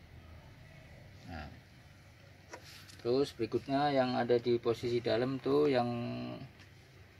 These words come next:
terutama yang apa, eh,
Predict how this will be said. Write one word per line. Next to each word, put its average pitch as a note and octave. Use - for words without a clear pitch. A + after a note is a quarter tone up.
terutama C3+
yang C#3+
apa, C#3+
eh, A2+